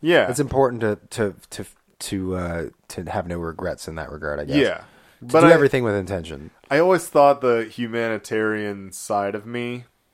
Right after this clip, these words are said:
Speaker 1: uh, would've, would've, like, completely loved it, you know?
Speaker 2: Yeah, like, I, yeah, I can see that.
Speaker 1: So, I mean, I,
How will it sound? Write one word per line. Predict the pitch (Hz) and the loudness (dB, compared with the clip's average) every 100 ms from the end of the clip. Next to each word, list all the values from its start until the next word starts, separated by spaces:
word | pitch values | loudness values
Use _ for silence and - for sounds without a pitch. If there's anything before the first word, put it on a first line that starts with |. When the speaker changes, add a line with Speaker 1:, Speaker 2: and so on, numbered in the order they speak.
| _ _ _ | _ _ _
Speaker 1:
uh, | 95 92 87 87 85 87 _ _ _ _ _ _ _ _ _ _ | -10 -8 -6 -6 -8 -12 _ _ _ _ _ _ _ _ _ _
would've, | 110 113 107 90 - _ _ _ - | -4 -2 0 -2 -12 _ _ _ -14
would've, | 117 117 95 101 | -6 -6 -6 -8
like, | 98 90 - | -10 -10 -16
completely | 104 - 107 98 92 | -16 -8 -6 -6 -10
loved | 92 92 90 | -6 -6 -6
it, | 90 90 _ _ | -12 -18 _ _
you | 101 | -10
know? | 92 90 98 - - _ | -6 -4 -6 -10 -20 _
Speaker 2:
Yeah, | - 202 120 85 90 | 2 4 4 2 -2
like, | 104 104 - | 0 0 0
I, | 135 135 - | 0 0 0
yeah, | 151 90 80 - | 0 0 -2 -4
I | 151 | -2
can | 147 | -2
see | - 85 | -4 -6
that. | 80 82 98 _ - - | -6 -6 -6 _ -12 -12
Speaker 1:
So, | - - 151 147 143 | -2 4 8 6 4
I | 135 | -2
mean, | 147 147 | 0 0
I, | 131 120 | 0 -2